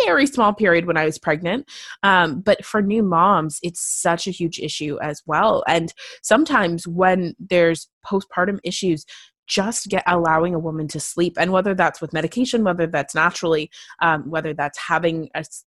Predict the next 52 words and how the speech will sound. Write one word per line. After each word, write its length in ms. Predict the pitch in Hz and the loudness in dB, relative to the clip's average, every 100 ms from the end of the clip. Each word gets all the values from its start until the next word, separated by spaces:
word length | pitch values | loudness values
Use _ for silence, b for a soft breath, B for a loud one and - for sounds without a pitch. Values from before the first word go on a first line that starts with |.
| - | -8
like, 160 | 160 | -6
an 160 | 156 147 | -6 -6
overnight 440 | - 180 165 151 - | -6 -4 -4 -4 -4
night 180 | 214 220 | -4 -2
nurse 300 | 214 208 170 | -4 -2 -4
or 100 | 151 | -4
someone 260 | 165 165 | -4 -6
to 60 | 165 | -6
help 240 | 175 160 | -4 -4
sleep 240 | - 175 165 | -6 -8 -6
in 80 | |
the 60 | 160 | -4
house, 180 | 180 - | -6 -6
can 160 | 180 | -8
make 160 | 175 170 | -8 -8
such 300 | - 180 180 | -8 -8 -6
a 40 | |
huge 200 | 185 175 | -8 -8
difference 360 | - 156 156 156 B B - | -10 -8 -10 -12 B B -10
to 100 | 175 | -4
their 140 | 165 | -2
mental 300 | 160 156 151 | -2 -6 -6
health 200 | 151 147 151 | -6 -6 -8
and 100 | 156 | -12
their 100 | 151 | -12
physiology. 800 | 156 160 143 151 156 147 131 - | -10 -6 -2 0 -2 -4 -8 -10
So 280 | - 185 170 B B B B | -2 0 0 B B B B
sleep 300 | - 277 285 | -2 0 2
is, 260 | 320 214 - _ _ _ - | 0 0 -14 _ _ _ -6
is 140 | 196 | -2
something 360 | 202 196 208 196 | -2 -2 -4 -2
that 140 | 170 | -2
is 160 | 160 - | -2 -8
so 500 | - - 170 180 180 | -14 0 2 2 0
sought 340 | - 165 147 | -2 -2 0
after, 580 | 120 135 - 190 196 214 | 0 -2 0 0 2 2
whether 340 | 185 160 160 | 0 0 -2
you 280 | 156 160 151 | -4 -6 -4
are, 360 | 131 156 151 - B B _ _ _ | 0 2 2 -2 B B _ _ _
like 140 | 208 | -4
I 40 | 226 | 0
said, 220 | 208 160 | 0 0
a 40 | |
new 180 | 160 190 | -2 -2
mom, 380 | 190 170 156 156 | 0 0 0 0
whether 240 | 170 175 | 0 2
you 320 | 170 175 170 | 0 -2 -2
are 100 | 165 | -2
going 300 | 170 180 170 | -4 -2 -2
through 220 | 170 190 180 | -4 -6 -6
a 40 | |
really 560 | 180 175 170 170 - | -4 -4 -4 -6 -10